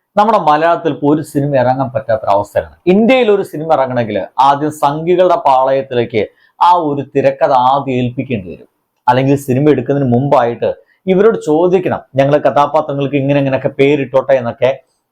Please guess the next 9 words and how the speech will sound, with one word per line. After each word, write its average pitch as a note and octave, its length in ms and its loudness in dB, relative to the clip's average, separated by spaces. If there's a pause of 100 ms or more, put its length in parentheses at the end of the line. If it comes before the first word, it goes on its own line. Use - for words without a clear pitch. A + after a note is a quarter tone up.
(120)
ഇവരോട് B3 380 4
ചോദിക്കേണ്ട F3 500 0
അവസ്ഥയിലേക്ക് C3+ 540 0 (320)
നമ്മൾ D3+ 260 0
എത്തിച്ചേർന്നിരിക്കുന്നു C3+ 880 -2
എന്നുള്ളതാണ് A#2 520 -2
പ്രശ്നം. - 380 -2 (1040)
അതിന്റെ C#4+ 240 2
ഭാഗമായി A3+ 500 2